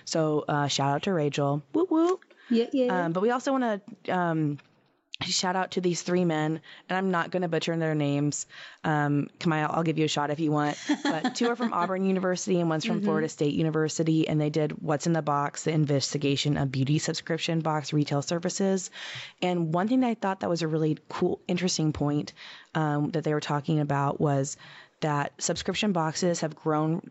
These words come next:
Speaker 1: from a hundred eighteen million subscribers in twenty eighteen. And in the future, they're talking to over three hundred and fifty million subscribers in twenty twenty-seven in the U S alone.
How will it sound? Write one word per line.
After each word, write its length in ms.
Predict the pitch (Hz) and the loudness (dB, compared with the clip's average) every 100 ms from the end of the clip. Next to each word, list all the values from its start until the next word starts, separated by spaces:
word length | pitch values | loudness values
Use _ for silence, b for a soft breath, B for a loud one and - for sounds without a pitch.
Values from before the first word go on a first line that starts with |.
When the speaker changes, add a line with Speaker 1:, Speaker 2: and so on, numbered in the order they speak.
| - | -14
Speaker 1:
from 280 | - 151 143 | -4 0 0
a 60 | - | 0
hundred 300 | 156 202 190 | 0 0 2
eighteen 400 | 165 180 190 165 | 0 2 2 4
million 240 | 151 160 | 2 0
subscribers 680 | 147 147 - 147 143 143 151 | -2 -4 -4 -2 -2 0 0
in 100 | 147 | 0
twenty 420 | 143 143 143 139 | 0 0 2 2
eighteen. 440 | 139 - 139 143 160 B B B - | 0 2 2 2 0 B B B -4
And 100 | 175 | 0
in 80 | 175 | 0
the 80 | |
future, 420 | 156 - 175 180 202 | -2 0 0 2 0
they're 140 | 190 | -2
talking 400 | - 160 - 165 | -2 -4 0 0
to 120 | 156 - | 0 0
over 240 | 156 156 | 0 0
three 320 | 143 160 170 | 0 2 2
hundred 320 | 165 175 185 | 2 0 0
and 140 | 165 139 | 0 0
fifty 480 | - 151 139 180 180 | 0 -2 0 4 6
million 360 | 160 151 156 | 6 4 2
subscribers 680 | 143 143 - 139 139 139 147 | 0 -2 -4 -2 0 0 0
in 100 | 139 | 0
twenty 380 | 135 - 139 139 | 0 0 2 2
twenty-seven 720 | - 135 131 - 123 113 127 | 2 2 2 0 -2 -2 -2
in 160 | - 139 | 2 4
the 60 | |
U 240 | 131 131 123 | 4 4 2
S 160 | 123 | 0
alone. 480 | 127 120 73 - 175 | 0 0 0 0 -2